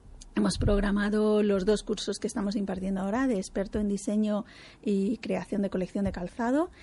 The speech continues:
y de fashion management, de gestión de empresa de moda. Eh, se imparte en Alicante, en Madrid y en Barcelona. Y toda esa actividad continúa. Entonces, bueno,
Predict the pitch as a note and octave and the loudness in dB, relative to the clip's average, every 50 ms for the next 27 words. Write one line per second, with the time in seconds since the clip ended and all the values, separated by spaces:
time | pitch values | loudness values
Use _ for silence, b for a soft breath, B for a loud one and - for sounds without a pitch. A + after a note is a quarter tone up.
0 | B B B B B B B - - - A3 G#3+ G3+ G3+ F#3+ F#3+ G3 F#3+ F#3 F#3 | B B B B B B B -12 -4 0 2 4 4 4 2 2 2 2 2 2
1 | F#3 F#3 F#3 F3+ - - - - - A#3 G#3 G3+ G3 F#3+ F#3+ G3+ - - D#4 E4 | 2 0 0 -2 -2 -4 -6 -2 -2 0 0 0 0 0 -2 -2 -2 2 2 2
2 | D#4 A3+ - - - - - G#3+ G#3 G#3 G#3 G3 F#3+ - F#3+ - - G3 F#3+ F#3+ | 2 2 0 -4 -4 -2 0 0 2 2 2 0 0 -2 -2 -2 0 0 0 2
3 | G3 G#3 G#3+ B3 C#4 D#4 b b b b b b b b - - - G#3+ G#3 G3 | 2 2 2 2 2 0 b b b b b b b b -14 -4 2 4 6 6
4 | F#3+ F#3+ F#3+ F#3 - G3 F#3+ G3 F3+ F#3 - A3 G#3 - - - G#3 G3 F#3+ F#3+ | 6 4 2 0 0 -2 -2 -2 -4 -2 -2 -2 -4 -4 -4 -2 -2 0 0 0
5 | F#3 F#3 F3+ - - A3+ B3+ C4 C4 B3+ - D4+ D#4 D#4+ E4+ - - A3 G#3 F#3+ | 0 -2 -4 -2 0 4 6 6 6 6 4 2 2 0 -2 -2 -2 0 0 0
6 | F3+ F3+ F3+ F#3+ C4 B3+ A#3+ C4+ D4 C4+ A#3+ G3 - - - F#3 F3+ F#3+ F3+ F3+ | 0 0 -2 0 0 2 4 6 6 6 6 4 0 -2 -4 -2 -2 -2 -2 -4
7 | F#3 F3 G3 - - _ _ b b b b b b b b b b b b b | -6 -8 -10 -12 -16 _ _ b b b b b b b b b b b b b
8 | b b - - - - - - - - - - - - - G#3+ G3 F#3 F3 - | b b -12 -14 -16 -18 -20 -20 -20 -12 -2 4 6 8 8 8 8 6 2 0
9 | F#3+ F#3+ F#3 F#3+ - F#3+ F3 - - G3 F#3+ F#3 F#3 F#3+ F#3+ G#3+ A#3+ - C#4+ C4 | 0 -2 -2 -2 -4 -6 -8 -6 -4 -2 -2 0 0 0 -2 -2 2 6 6 6
10 | A#3 - G3+ F#3+ F#3 G3 G#3 G#3 F#3+ F3+ - - - - - _ _ - _ _ | 6 4 2 0 2 2 2 2 0 -2 -4 -8 -16 -20 -20 _ _ -20 _ _
11 | _ - _ - - - - - - - _ - G3 F3+ F#3+ F3 - G3+ G#3 G3+ | _ -20 _ -20 -20 -20 -20 -20 -20 -14 _ -6 -4 -4 -4 -4 -2 -2 -2 -2
12 | A#3+ A#3+ A#3+ A#3 A3 A3 D#4 | -2 0 0 2 2 0 -2